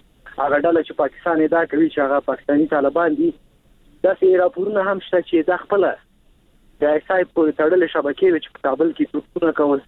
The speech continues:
قومي شخصیتونه او مخور شخصیتونه یې وژل. داسې ادعاوې هم شته. زه فکر کوم که چیرې دا، دا ډېره مضحکه ادعا ده، که چیرې دا څه هم وایي، نو پاکستاني طالبان بیا په کابل کې څه کوي؟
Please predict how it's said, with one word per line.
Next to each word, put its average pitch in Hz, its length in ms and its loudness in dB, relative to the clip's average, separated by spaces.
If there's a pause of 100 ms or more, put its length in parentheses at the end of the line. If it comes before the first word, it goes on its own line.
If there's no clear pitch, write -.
(200)
قومي 147 540 2 (520)
شخصیتونه 135 440 -2
او 143 60 2
مخور 135 420 0
شخصیتونه 143 440 -2
یې 120 140 2
وژل. 110 240 -6 (640)
داسې 175 200 -2
ادعاوې 165 440 2
هم 170 100 -4 (100)
شته. 131 180 -2 (440)
زه 233 80 0
فکر 254 220 0
کوم 254 280 0 (120)
که 208 60 2
چیرې 208 500 2
دا، 220 100 0 (160)
دا 208 100 2
ډېره 214 240 2 (120)
مضحکه 180 400 -2
ادعا 185 200 2
ده، 165 120 0
که 143 260 -2
چیرې 185 240 4
دا 170 100 2
څه - 360 -6
هم 202 100 0
وایي، 185 220 2
نو 160 100 2
پاکستاني 160 440 -2
طالبان 175 340 0
بیا 156 120 2
په - 140 -10
کابل 165 240 0
کې 160 180 -4
څه - 120 0
کوي؟ - 140 -2